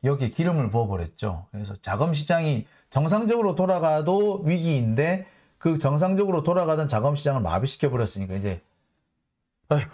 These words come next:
걱정입니다. 걱정. 근데 진짜 위기입니다, 이거. 진짜 위기입니다, 이거. 지금까지, "아, 곧 위기가 올 것 같아요." 왠지 모르게 제 몸이, 우리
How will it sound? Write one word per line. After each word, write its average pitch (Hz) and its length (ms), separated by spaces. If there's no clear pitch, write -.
걱정입니다. 143 640
걱정. - 340
근데 131 120
진짜 208 300
위기입니다, 127 520
이거. 87 280
진짜 151 220
위기입니다, 92 480
이거. 92 280
지금까지, 185 340
"아, 143 140
곧 185 240
위기가 214 300
올 143 140
것 202 140
같아요." 170 520
왠지 233 300
모르게 185 580
제 175 120
몸이, 185 300
우리 180 260